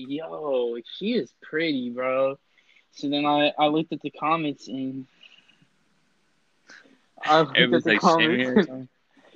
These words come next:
Speaker 1: Yeah, I was like, "Oh, yo, that's crazy, bro.
Speaker 2: Uh-huh.
Speaker 1: That's insane. It's literally
Speaker 2: I don't,
Speaker 1: crazy."
Speaker 2: I don't like Nikita Dragun, but, like, those other two bitches I seen, bro, they're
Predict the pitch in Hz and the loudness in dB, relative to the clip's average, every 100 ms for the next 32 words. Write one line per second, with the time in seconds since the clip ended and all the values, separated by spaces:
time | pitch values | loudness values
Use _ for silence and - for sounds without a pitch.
0 | - 170 185 175 185 180 170 143 135 160 | 0 4 8 8 6 2 -2 -6 -6 -10
1 | 170 143 120 123 _ _ _ _ 151 147 | -8 -8 -8 -16 _ _ _ _ -16 -4
2 | 156 151 147 143 139 135 135 131 131 139 | -2 -2 0 0 2 0 0 -2 -4 -4
3 | 143 - - 127 123 120 123 120 123 120 | -6 -10 -8 -6 -6 -10 -14 -14 -16 -18
4 | 120 127 _ _ _ 104 101 104 - 135 | -20 -20 _ _ _ -6 -4 -6 -8 -10
5 | 131 123 - 120 120 120 _ _ _ _ | -10 -16 -16 -14 -12 -14 _ _ _ _
6 | _ _ - _ 143 147 143 135 127 117 | _ _ -20 _ -4 -2 0 0 2 2
7 | 127 127 127 135 175 180 165 156 147 160 | 0 -4 0 4 6 8 6 2 -2 0
8 | 151 139 131 131 131 131 123 117 117 123 | 0 2 2 2 2 0 2 2 2 0
9 | 123 131 143 143 139 147 143 135 135 139 | 2 4 4 2 -2 -4 -4 -2 -2 -2
10 | 139 143 139 143 143 _ _ _ _ - | -2 -6 -4 -2 -4 _ _ _ _ -14
11 | - - - _ _ _ 104 | -12 -14 -18 _ _ _ -20